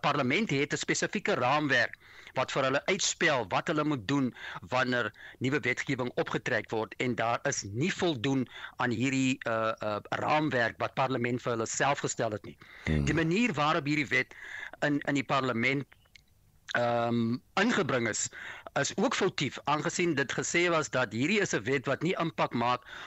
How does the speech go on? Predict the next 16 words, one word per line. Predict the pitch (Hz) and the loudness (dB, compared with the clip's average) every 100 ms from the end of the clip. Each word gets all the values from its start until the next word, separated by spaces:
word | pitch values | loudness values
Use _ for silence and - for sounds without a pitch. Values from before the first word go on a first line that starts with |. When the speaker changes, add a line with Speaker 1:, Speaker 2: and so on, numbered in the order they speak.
| - | -4
Speaker 1:
op | 160 127 | -4 -2
die | 135 131 127 - - - - - - | 0 2 0 -2 -10 -18 -18 -16 -4
bevoegdhede | 147 - - - - 170 151 | -4 0 -2 0 0 0 0
van | - 139 113 | -2 -2 -2
provinsies | 135 - 143 - 135 - | -4 -2 -2 0 -2 -2
om, | 147 131 127 127 | 0 2 2 2
om, | - 123 123 | 0 0 0
om | - 123 | 0 0
hulle | 123 127 | 2 2
eie | 202 196 | 2 2
bedeling | 165 123 131 120 113 | 0 0 0 0 -2
rondom, | 117 117 98 78 76 | 0 6 8 8 4
Speaker 2:
Hmm. | 110 | -2
Speaker 1:
ehm, | 110 110 104 95 - - | 0 -2 -4 -10 -16 -8
dagga, | 120 123 135 127 - - - - - - | -2 -2 0 -4 -6 -20 -20 -20 -20 -10
ehm, | 127 117 120 120 117 113 107 | -4 -2 0 0 0 -2 -6